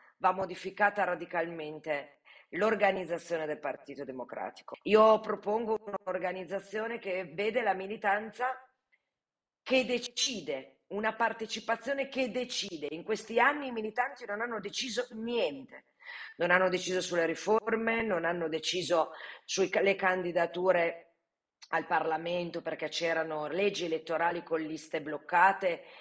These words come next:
e quindi solo una volta abbiamo fatto le primariette con la segreteria Bersani. Hanno deciso sulla linea politica e sulle alleanze del Partito Democratico. Io propongo di votare queste cose, togliere gli iscritti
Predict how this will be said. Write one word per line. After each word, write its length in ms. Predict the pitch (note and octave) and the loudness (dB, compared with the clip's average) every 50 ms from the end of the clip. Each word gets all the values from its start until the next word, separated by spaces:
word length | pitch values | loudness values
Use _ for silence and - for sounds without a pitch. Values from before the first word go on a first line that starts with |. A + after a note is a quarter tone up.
| - - - - | -18 -20 -20 -10
e 140 | _ E3 F3+ | _ -6 -4
quindi 240 | - G3 G3 F3+ E3 | -4 -4 -6 -4 -6
solo 240 | - - A#3 G#3+ G3+ | -2 0 0 2 2
una 140 | F#3+ F3 E3+ | 2 2 2
volta 260 | F#3+ G3 F#3+ F#3+ F3+ | 4 2 2 2 -2
abbiamo 240 | D#3 D#3+ D#3 D#3+ D3 | -2 -2 -6 -8 -6
fatto 280 | - E3 D#3 - E3+ | -6 -6 -6 -4 -4
le 100 | D#3 D3+ | -6 -6
primariette 680 | D3 D3+ D3+ D3 C#3+ C#3+ C#3+ D#3 E3 F#3+ G#3+ - - E3+ | -6 -8 -8 -8 -6 -6 -6 -4 -4 -4 -4 -4 -6 -6
con 120 | - D3+ C#3 | -6 -4 -6
la 80 | C#3 | -6
segreteria 720 | C#3 - D3 B2 D3+ D3+ C#3+ - D#3 C#3+ - - - D3 C#3 | -8 -8 -8 -6 -4 -4 -4 -2 -4 -4 -2 -2 -4 -4 -2
Bersani. 680 | C3+ C#3+ C#3+ C#3+ - - E3+ F3 F#3 G3 G#3 G#3+ - - - _ _ - - - - - | 0 -2 -2 -2 -4 -2 0 2 2 2 0 -2 -6 -12 -16 _ _ -20 -20 -20 -4 -2
Hanno 300 | - E4+ D#4+ C#4+ A#3+ A3 | 0 0 0 0 -2 -2
deciso 960 | G#3 G3 A3 G#3+ G#3+ - - - A3 B3+ D4+ D#4+ C4+ C4+ E4 D#4 D#4 D4+ C#4+ - | -2 -2 -4 -4 -6 -8 -8 -6 -4 -4 -4 -4 -4 -4 -2 0 2 2 2 0
sulla 300 | - - F#3 F3 D#3+ D#3+ | 0 -4 -2 2 2 2
linea 720 | G#3+ D#4+ F#4 E4+ D4 - - _ _ _ _ A3+ F#3+ E3+ - | 2 0 -2 -2 -6 -8 -12 _ _ _ _ 0 0 0 0
politica 640 | - E3+ F3 F3+ G#3 C#4+ E4 D#4+ - F#3+ F3 - D#3 | -2 -2 -4 -2 -2 -2 -2 -2 -4 -6 -4 -2 -2
e 60 | D#3 | -2
sulle 220 | D3+ - - A3+ - | -2 -2 2 2 2
alleanze 420 | G#3 D#3+ C#3+ - - - D#3 C#3+ - D3+ C#3+ _ _ _ _ _ _ C#3 C#3 - C#3 _ _ _ _ _ _ _ _ _ _ | 2 2 -4 -12 -14 -12 -12 -12 -12 -14 _ _ _ _ _ _ _ -18 -18 -18 _ _ _ _ _ _ _ _ _ _ _
del 220 | _ E3 F#3 F3+ - | _ -10 -10 -8 -8
Partito 340 | F3 D3 C#3+ - - B2+ - B2+ - _ _ _ _ _ _ _ _ _ _ _ _ _ _ _ _ _ | -8 -10 -10 -12 -16 -16 -16 -16 -18 _ _ _ _ _ _ _ _ _ _ _ _ _ _ _ _ _
Democratico. 400 | _ A#3+ G#3+ B3+ C4+ F#4 - B4 | _ -6 -6 -6 -8 -4 0 2
Io 180 | A#4+ G4+ G4 B3+ | 2 4 4 2
propongo 360 | - - - - - A#3+ B3+ | 2 0 -4 -2 0 0 0
di 80 | - G3 | 0 0
votare 380 | - - C4 D4 D4+ A#3+ - | 4 6 6 6 6 4 0
queste 280 | - D#3 - - - D#3 | -2 -6 -8 -10 -12 -6
cose, 340 | - F3+ E3+ D#3+ C#3 C#3+ - | -2 -2 -2 -2 -2 -6 -10
togliere 340 | - B3 G3+ F3+ E3+ D#3+ D3+ | -4 -2 0 0 0 -2 -4
gli 60 | D3 | -8
iscritti 580 | D#3 - - - - D#3+ D#3 C#3+ - - C#3 | -12 -14 -16 -14 -12 -12 -12 -12 -12 -14 -14